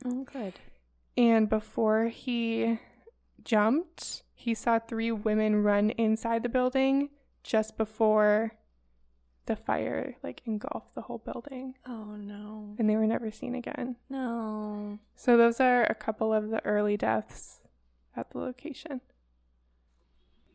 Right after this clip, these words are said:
Speaker 2: So these three women were killed.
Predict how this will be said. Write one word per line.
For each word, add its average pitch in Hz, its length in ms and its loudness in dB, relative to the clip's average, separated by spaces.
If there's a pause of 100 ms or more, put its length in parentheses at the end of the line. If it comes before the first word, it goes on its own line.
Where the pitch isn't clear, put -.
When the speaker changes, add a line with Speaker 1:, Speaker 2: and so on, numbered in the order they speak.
(220)
Speaker 2:
So 240 280 4
these 240 160 2
three 269 280 2
women 247 600 0 (720)
were 214 360 2
killed. 208 520 2